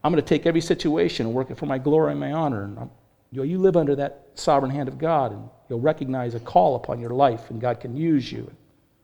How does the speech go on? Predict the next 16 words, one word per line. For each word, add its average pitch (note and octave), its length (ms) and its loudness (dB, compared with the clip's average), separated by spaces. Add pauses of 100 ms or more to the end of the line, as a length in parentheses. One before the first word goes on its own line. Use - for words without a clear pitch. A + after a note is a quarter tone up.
(400)
I - 120 -6
was - 80 -14
speaking - 300 -2
to C#3+ 120 2
a - 20 4
young D3 360 2
lady D3 260 4
just C#3+ 280 -4
this C#3+ 200 -4
last D3 240 2
week D#3 300 2
and A#2 160 -6 (260)
explaining C3+ 560 0
this A#2+ 160 -4
to A2+ 180 -6
her. A2+ 160 -10